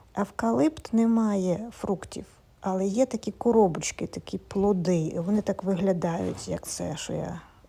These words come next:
вам показувала. А це от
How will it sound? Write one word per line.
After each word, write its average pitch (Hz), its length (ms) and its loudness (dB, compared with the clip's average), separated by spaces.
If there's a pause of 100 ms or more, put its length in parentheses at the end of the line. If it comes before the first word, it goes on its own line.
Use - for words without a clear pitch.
(200)
вам 185 140 -6
показувала. 180 840 -8 (460)
А 220 240 4
це 320 340 2
от - 300 0